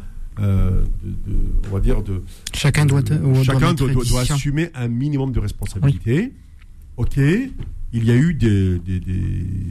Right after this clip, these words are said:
Speaker 1: problèmes au niveau mondial par la, le, le biais du covid. Il faut aussi accepter le fait que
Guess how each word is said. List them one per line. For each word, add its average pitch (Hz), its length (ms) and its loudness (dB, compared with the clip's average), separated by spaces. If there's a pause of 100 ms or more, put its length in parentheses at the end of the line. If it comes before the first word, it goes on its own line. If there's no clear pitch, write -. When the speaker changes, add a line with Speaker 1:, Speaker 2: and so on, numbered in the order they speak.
(240)
Speaker 1:
problèmes 117 440 2
au 107 60 -2
niveau 98 220 -4
mondial 98 400 -2
par - 220 -2
la, 95 220 0
le, 98 200 0
le - 300 2
biais 107 140 0
du 101 120 0
covid. 190 380 2 (540)
Il 101 80 -8
faut - 160 2
aussi 104 180 -2
accepter 107 520 -4
le 131 140 2
fait - 320 0
que 175 260 0